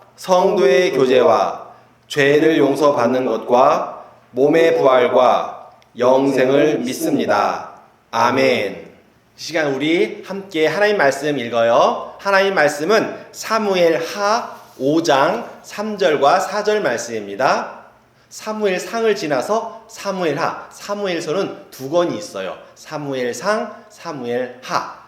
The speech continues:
사무엘 하 오 장 삼 절과 사 절 말씀입니다. 제가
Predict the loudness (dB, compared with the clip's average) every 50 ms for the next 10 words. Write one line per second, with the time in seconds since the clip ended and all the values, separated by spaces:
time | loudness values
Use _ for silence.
0 | -20 _ -20 -16 -10 -8 -6 -4 -2 -2 -2 -2 0 2 4 4 4 4 0 -2
1 | -8 -14 -18 -16 -12 -6 -4 -2 -2 0 0 2 2 2 2 0 -2 -4 -10 -14
2 | -20 -20 -20 -20 -14 -12 -10 -10 -8 -8 -6 -4 -4 -4 -4 -4 -4 -4 -2 -4
3 | -6 -8 -12 -18 -20 -20 -20 -20 -12 -10 -10 -6 -2 0 0 0 0 -2 -6 -6
4 | -8 -10 -12 -12 -12 -12 -12 -14 -12 -10 -6 -4 -2 -2 -2 -4 -6 -12 -18 -20
5 | -20 _ _ _ _ _ _ _ _ _ _ _ _ _ _ _ _ _ _ _
6 | _ _ _ _ _ _ _ _ _ _ _ _ _ _ _ _ _ _ _ _
7 | _ -20 _ _ _ _ -16 -14 -10 -8 -4 0 2 2 2 0 -2 -6 -10